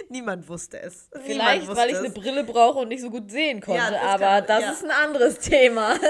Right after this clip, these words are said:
Speaker 2: <laughs>
Speaker 1: Auf jeden Fall hatte Turbine gewonnen gehabt, glaub ich, zwei null.
Speaker 2: Ja, zwei null war's.
Speaker 1: Und, ähm, ja, wir waren auf jeden Fall in Feierlaune und, ähm, haben dann wirklich noch,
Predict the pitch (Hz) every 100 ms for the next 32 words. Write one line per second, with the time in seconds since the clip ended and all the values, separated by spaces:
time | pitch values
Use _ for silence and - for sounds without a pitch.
0 | 311 311 320 - - 254 294 320 294 294
1 | 285 262 254 226 269 262 208 208 262 269
2 | 247 277 - 233 214 214 - 202 190 185
3 | 226 440 - 180 170 - 160 156 151 147
4 | 147 - 196 196 190 190 190 180 - 185
5 | 185 180 180 185 180 175 _ _ _ -
6 | 349 226 196 185 _ 185 226 220 220 254
7 | 254 247 208 202 220 240 226 226 233 240
8 | 240 _ _ _ _ _ _ _ _ _
9 | _ _ - 196 180 180 180 180 - 185
10 | 180 180 180 190 180 175 175 170 170 170
11 | 180 180 175 _ 170 165